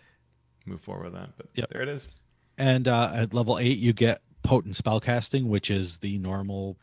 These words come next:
Speaker 2: potent spellcasting that many of the
Speaker 1: Yep.
Speaker 2: subclasses give. Uh, at level seventeen, you get expansive bond. Um, the benefits of your emboldening bond and protective bond now work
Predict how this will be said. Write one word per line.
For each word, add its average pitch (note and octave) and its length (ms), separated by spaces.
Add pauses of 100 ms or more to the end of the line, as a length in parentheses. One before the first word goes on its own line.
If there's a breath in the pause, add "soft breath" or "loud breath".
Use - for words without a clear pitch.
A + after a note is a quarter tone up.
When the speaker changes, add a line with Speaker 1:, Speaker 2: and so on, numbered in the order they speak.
(120)
Speaker 2:
potent F#2+ 260
spellcasting F#2+ 680
that F2 200
many F2+ 480
of F2+ 220
the F2 140
Speaker 1:
Yep. F2 140
Speaker 2:
subclasses F#2+ 640
give. A#2 300 (520 loud breath)
Uh, C3 120
at A#2+ 160
level B2+ 360
seventeen, A#2+ 680
you G#2 100
get G#2 240
expansive F#2+ 680
bond. E2+ 600 (640 soft breath)
Um, F#2+ 200
the - 80
benefits C3 420
of B2+ 120
your A#2+ 100
emboldening A2 520
bond A#2 260
and - 100
protective D3 460
bond C3 400 (200 loud breath)
now A#2+ 220
work A2 320